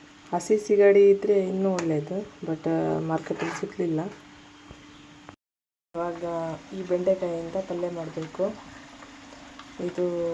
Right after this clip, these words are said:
ಊರಿನ ಬೆಂಡೆಕಾಯಿ ನೋಡಿ, ಎಷ್ಟು ಫ್ರೆಶ್ ಆಗಿದೆ ಅಂತ. ಅದಕ್ಕೆ ನಾನು ಸ್ವಲ್ಪ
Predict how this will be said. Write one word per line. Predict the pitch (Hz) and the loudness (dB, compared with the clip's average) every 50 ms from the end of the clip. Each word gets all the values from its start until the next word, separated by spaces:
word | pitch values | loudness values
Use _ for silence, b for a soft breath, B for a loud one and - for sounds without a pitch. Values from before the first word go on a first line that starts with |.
| 170 - 175 | -4 -2 -2
ಊರಿನ | 185 190 185 185 175 170 | 0 2 2 2 2 0
ಬೆಂಡೆಕಾಯಿ | 160 170 165 160 160 175 156 160 - 151 151 151 | 0 0 0 0 0 0 0 0 -2 -4 -4 -4
ನೋಡಿ, | 151 156 151 151 151 - - - - - - - | -4 -4 -6 -6 -8 -10 -12 -16 -18 -20 -18 -18
ಎಷ್ಟು | - - - - 160 156 | -18 -18 -8 -6 -6 -4
ಫ್ರೆಶ್ | 156 - 147 151 - - - 160 | -4 -4 -6 -6 -8 -6 -2 -2
ಆಗಿದೆ | 151 151 151 156 151 151 151 | -2 -2 -2 -2 -2 -2 -2
ಅಂತ. | 147 156 - - - - - - - - - - - - - - - - - - - - - - - - - - - - - - - - - - - - - - - - - - - - - - - - - - | -4 -4 -6 -8 -8 -8 -8 -10 -16 -20 -20 -20 -20 -20 -20 -20 -20 -20 -20 -20 -20 -20 -20 -20 -20 -20 -20 -20 -20 -20 -20 -20 -20 -18 -18 -18 -18 -20 -20 -20 -20 -20 -20 -20 -20 -20 -18 -18 -16 -16 -12 -10
ಅದಕ್ಕೆ | - 160 156 151 - - 156 | -8 -6 -6 -6 -6 -6 -6
ನಾನು | 151 151 151 151 151 151 151 | -6 -6 -6 -6 -6 -8 -8
ಸ್ವಲ್ಪ | 151 - 160 160 160 - | -8 -8 -8 -8 -8 -8